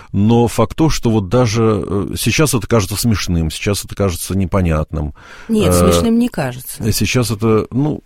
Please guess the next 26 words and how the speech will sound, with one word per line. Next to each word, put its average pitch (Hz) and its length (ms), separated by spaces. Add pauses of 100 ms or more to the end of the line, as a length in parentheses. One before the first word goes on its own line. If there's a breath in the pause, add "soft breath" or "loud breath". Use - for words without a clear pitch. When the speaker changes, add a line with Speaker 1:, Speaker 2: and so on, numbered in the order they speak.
(340)
Speaker 1:
ш-, 123 160
а 120 100
что - 280
мешало 107 420
нам 95 240
подойти 101 480
и 113 60
сказать 92 340
"здрасте", 113 480
и 82 460
там, 90 220
не 92 80
знаю, 80 380 (240)
к-, 82 260
какие-то, 90 520 (460 loud breath)
э, 85 240
если 90 260
там 90 140
не 90 80
дружеские 95 440
отношения, 82 420
но 78 100
просто 117 300
хотя 85 280
бы 78 140
вот 78 120